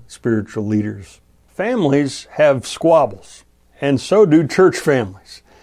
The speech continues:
But God's will is that we do whatever it takes to live in peace with each other.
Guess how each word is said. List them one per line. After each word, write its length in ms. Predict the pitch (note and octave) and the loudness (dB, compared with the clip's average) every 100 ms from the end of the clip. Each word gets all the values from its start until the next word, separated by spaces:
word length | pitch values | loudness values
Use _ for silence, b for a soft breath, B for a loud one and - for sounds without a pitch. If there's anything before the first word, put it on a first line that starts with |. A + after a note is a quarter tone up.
| b b b b | b b b b
But 240 | D#3 F#3 D#3 | -6 -4 0
God's 380 | F3+ B3+ F#3 C#3 | 2 2 2 2
will 320 | A#2+ B2+ C3+ | 4 6 4
is 160 | C3 B2 | 2 2
that 160 | D#3 | 2
we 140 | C#3+ C#3 | 4 4
do 260 | C3+ D3+ | 6 6
whatever 440 | C#3 B2+ D#3+ A3+ G3+ | 6 4 2 2 0
it 120 | E3 | 2
takes 440 | E3 B2+ A#2+ - | 2 2 0 -10
to 120 | - C3 | 0 4
live 280 | C3 C3+ | 6 6
in 140 | C3+ C3 | 4 0
peace 480 | - E3 A#2+ - B2+ | 0 0 0 -4 -4
with 180 | A2+ | -4
each 180 | A#2 G#2+ | -4 0
other. 300 | C3+ A#3+ G2+ | 2 2 0